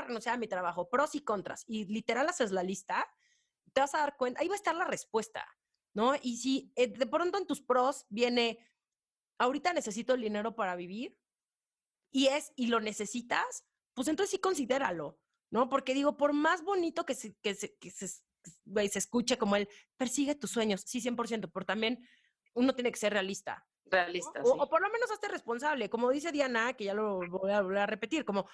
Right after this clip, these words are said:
Speaker 1: "Nada es malo, solo hay que asumirlo". La, lo que tú decidas de tu vida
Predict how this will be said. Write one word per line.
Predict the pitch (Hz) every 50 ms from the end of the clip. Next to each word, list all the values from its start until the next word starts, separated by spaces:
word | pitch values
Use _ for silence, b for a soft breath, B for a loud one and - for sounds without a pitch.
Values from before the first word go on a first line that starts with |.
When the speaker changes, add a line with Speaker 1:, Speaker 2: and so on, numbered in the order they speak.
| B B
Speaker 1:
"Nada | 208 240 240 254
es | 294 -
malo, | 285 240 214 214 220 240
solo | - 226 202 214
hay | 214
que | - 220
asumirlo". | - - 254 311 349 277 214 180 160 b b b b
La, | b 226 - -
lo | 254 240 277 277
que | 311 302
tú | - - 330 403
decidas | 440 427 - - 311 330 339 269
de | 285
tu | - - 190
vida | 208 220 226 -